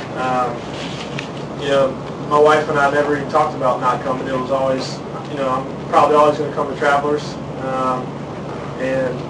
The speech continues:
you know, it's a, it's a great week for me to kinda unwind from the U S Open, but be able to kinda put my focus elsewhere,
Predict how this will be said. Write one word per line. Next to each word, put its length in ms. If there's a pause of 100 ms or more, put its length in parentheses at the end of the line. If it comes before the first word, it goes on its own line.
you 60
know, 120
it's 140
a, 120
it's 140
a 80
great 300
week 220
for 120
me 100
to 60
kinda 360
unwind 420
from 120
the 60
U 60
S 140
Open, 300
but 160
be 120
able 120
to 60
kinda 280
put 120
my 140
focus 420
elsewhere, 560